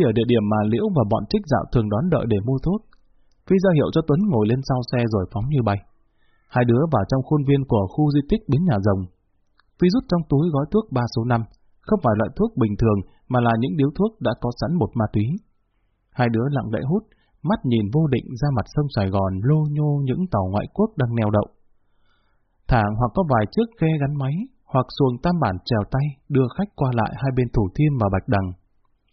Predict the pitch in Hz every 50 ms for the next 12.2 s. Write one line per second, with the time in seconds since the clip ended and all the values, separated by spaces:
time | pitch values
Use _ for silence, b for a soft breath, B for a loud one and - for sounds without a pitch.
0 | _ _ _ _ _ _ _ _ _ _ - - 143 139 - 139 123 113 - 175
1 | 185 185 175 170 175 170 160 123 101 95 98 139 208 - - 120 107 104 98 95
2 | 90 - _ _ - 135 117 113 113 110 101 - _ - 123 - - 143 170 208
3 | 233 _ _ _ _ _ _ _ _ _ _ _ _ - - - 120 110 - -
4 | 175 175 147 123 139 147 - 147 135 127 110 95 92 101 107 113 - - 117 113
5 | 120 117 - _ _ _ _ _ _ - 139 127 123 127 123 - - 131 123 113
6 | - - 135 127 160 226 240 190 170 170 147 113 95 - - - 104 92 - -
7 | 123 - 165 190 226 - _ _ _ _ _ _ _ - _ - 135 139 139 151
8 | 147 131 - 131 123 110 117 117 120 117 107 104 101 - _ _ _ _ _ -
9 | 196 196 190 156 135 110 104 - - 226 226 - - 110 101 101 104 107 113 156
10 | 214 233 - 220 - 139 107 - - - 127 101 - - 127 110 104 101 95 -
11 | _ - - 147 - 135 120 113 104 98 92 95 _ _ - 131 113 143 147 139
12 | 151 170 175 170